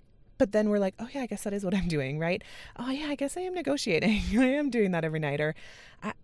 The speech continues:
I wouldn't have called it demanding, but I guess I do put my foot down and tell them they have to have three more bites before they can do it something else," right? So we don't necessarily attach those words to it, but when we think about it, we're like, "Yeah, that is, that is the behavior I'm doing. That is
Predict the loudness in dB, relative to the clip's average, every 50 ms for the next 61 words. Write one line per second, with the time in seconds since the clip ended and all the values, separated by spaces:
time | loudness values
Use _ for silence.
0 | -8 -4 -4 -2 -2 0 0 2 2 0 -2 -4 -4 -2 -2 0 0 0 0 0
1 | 0 0 0 0 0 0 -2 -2 -2 -2 -2 -2 -4 -4 -2 -4 -2 -2 -2 -2
2 | -2 -2 -4 -4 -4 -6 -4 -4 -4 -4 -4 -2 -2 -2 -2 -4 -4 -4 -4 -4
3 | -2 -2 -4 -4 -4 -4 -6 -6 -6 -6 -6 -6 -6 -6 -6 -6 -6 -6 -6 -4
4 | -6 -6 -6 -8 -14 -18 -18 -14 -10 -8 -8 -6 -6 -4 -4 -4 -4 -4 -6 -6
5 | -8 -8 -6 -6 -6 -8 -8 -10 -8 -4 -2 0 0 0 -2 -4 -10 -20 -20 -20
6 | -20 -20 -20 -20 -16 -2 2 4 4 4 4 0 -4 -10 -20 -20 -20 -20 -20 -20
7 | -16 -8 -4 0 2 2 2 2 2 0 0 0 -2 -2 -2 -2 0 0 -2 -2
8 | -4 -8 -12 -12 -10 -10 -8 -6 -4 -4 -4 -2 -2 -2 -4 -4 -2 -4 -4 -4
9 | -4 -4 -4 -2 -2 -2 -2 -2 -4 -4 -4 -4 -4 -4 -4 -2 -2 -2 0 0
10 | 0 0 0 0 -2 -4 -4 -4 -4 -4 -4 -4 -6 -6 -8 -10 -16 -18 -10 -6
11 | -4 -4 -4 -4 -6 -8 -8 -8 -8 -8 -8 -8 -8 -8 -8 -8 -8 -6 -4 -2
12 | 0 2 2 0 0 -4